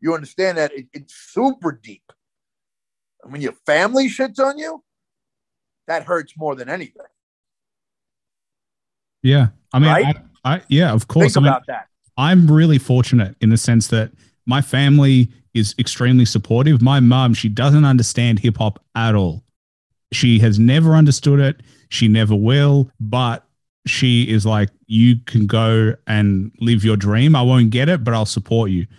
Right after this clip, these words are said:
Speaker 2: So I c-, I can only imagine what it would be like to not have that and how difficult it would be. And that if you're being met with aggression constantly in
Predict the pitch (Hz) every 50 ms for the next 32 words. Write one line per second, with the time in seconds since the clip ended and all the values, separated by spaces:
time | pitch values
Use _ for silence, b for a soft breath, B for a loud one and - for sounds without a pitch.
0 | b b b b - - 131 131 139 147 143 - - - _ _ _ _ _ _
1 | 120 131 139 - 160 151 131 139 147 156 151 151 151 143 135 143 - 120 107 110
2 | 113 120 120 120 117 101 107 104 104 104 113 135 - _ _ _ _ _ _ _
3 | _ _ _ - 107 117 120 117 113 107 110 107 104 104 110 101 101 98 98 92
4 | 90 90 - - - _ _ _ _ _ _ - - 113 107 104 107 110 113 107
5 | 107 - - - 110 104 95 95 101 95 92 90 92 95 92 117 110 107 98 101
6 | 120 120 110 - 117 - - 110 101 - 95 82 92 92 90 87 - 82 78 85
7 | 98 - _ _ _ _ _ _ _ - 110 117 113 117 110 120 - _ _ _
8 | 139 151 170 156 - - - - _ _ 143 135 139 131 123 131 135 135 127 120
9 | 117 120 123 120 123 - - 110 104 110 110 110 107 - - _ - 104 101 107
10 | 107 107 110 107 - - 117 107 104 101 98 98 b b b b b b _ _
11 | - - - - 127 123 117 - - 113 104 101 98 95 90 98 - _ _ 107
12 | 113 -